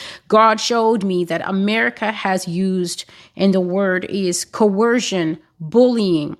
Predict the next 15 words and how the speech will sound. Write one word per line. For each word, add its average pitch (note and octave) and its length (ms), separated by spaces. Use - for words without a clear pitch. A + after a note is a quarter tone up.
intimidation, G#3 1040
and F3 240
control G3 920
of - 180
other A3 320
nations F#3 720
to C4 560
coalesce A3+ 1120
a F3 200
position F3 640
of - 280
power, E3+ 440
to G#3 280
assure A3 540
herself F#3 720